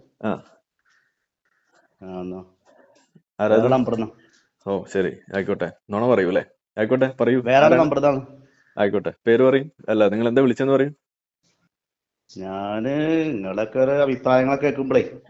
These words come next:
Speaker 1: ആ.
Speaker 2: ഒന്ന് അറിയാൻ വിളിച്ചാണ്.
Speaker 1: എന്തറിയാൻ?
Speaker 2: നിങ്ങള് എക്സ് മുസ്ലിമാന്ന് പറഞ്ഞിട്ടേ,
Speaker 1: ഉം.
Speaker 2: കണ്ടപ്പോ അങ്ങനെ
Speaker 1: ആ.
Speaker 2: കുറെ അങ്ങനെ കേൾക്കാറുണ്ട്.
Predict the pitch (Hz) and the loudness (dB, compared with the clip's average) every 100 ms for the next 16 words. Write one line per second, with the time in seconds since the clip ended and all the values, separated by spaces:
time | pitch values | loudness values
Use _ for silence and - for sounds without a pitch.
0 | - 107 - - - _ _ _ _ _ | -4 -4 -4 -14 -20 _ _ _ _ _
1 | 104 104 107 117 120 120 123 110 - _ | -14 -10 -6 -4 -6 -6 -8 -10 -14 _
2 | _ - 104 110 113 123 165 - _ _ | _ -8 -4 0 0 0 -6 -14 _ _
3 | _ _ _ _ _ _ _ _ _ _ | _ _ _ _ _ _ _ _ _ _
4 | _ _ 90 90 90 101 104 107 104 104 | _ _ -20 -18 -12 -8 -8 -8 -12 -12
5 | 98 - - 113 117 113 113 120 123 127 | -14 -14 -10 -10 -8 -8 -4 -2 -2 -2
6 | 120 117 90 - - 123 95 - _ _ | -4 -6 -8 -14 -4 -2 -2 -8 _ _
7 | _ _ _ _ _ _ _ - - - | _ _ _ _ _ _ _ -16 -16 -18
8 | _ _ _ _ _ _ _ - _ _ | _ _ _ _ _ _ _ -20 _ _
9 | - 98 95 95 110 117 120 117 - _ | -14 -12 -12 -10 -8 -6 -6 -8 -16 _
10 | _ _ 107 104 - 107 110 117 120 113 | _ _ -4 -4 -4 -10 -8 -10 -10 -12
11 | 107 113 117 113 | -6 -2 -2 -2